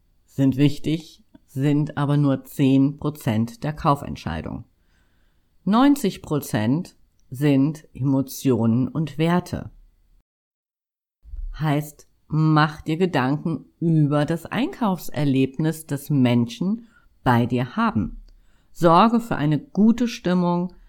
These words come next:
hab Spaß, hab gemeinsam mit deinen Kunden Spaß und sei ihnen einfach zugetan. Mein Punkt Nummer drei auf meinem kleinen Zettel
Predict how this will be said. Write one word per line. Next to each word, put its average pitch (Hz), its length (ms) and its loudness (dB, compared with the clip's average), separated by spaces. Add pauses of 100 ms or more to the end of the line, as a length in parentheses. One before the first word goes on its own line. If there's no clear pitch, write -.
(240)
hab 226 400 0
Spaß, 185 760 0 (920)
hab 180 240 -2
gemeinsam 180 720 6
mit 208 240 6
deinen 208 300 4
Kunden 190 420 0
Spaß 160 600 -2 (320)
und 185 200 0
sei 147 300 -2
ihnen 165 400 -6
einfach 135 580 -10 (140)
zugetan. 127 1040 -6 (3250)
Mein 165 520 2
Punkt 175 540 -2
Nummer 156 640 2 (180)
drei 123 680 0
auf - 260 -6
meinem 95 320 -2
kleinen 107 440 -2
Zettel 165 480 -4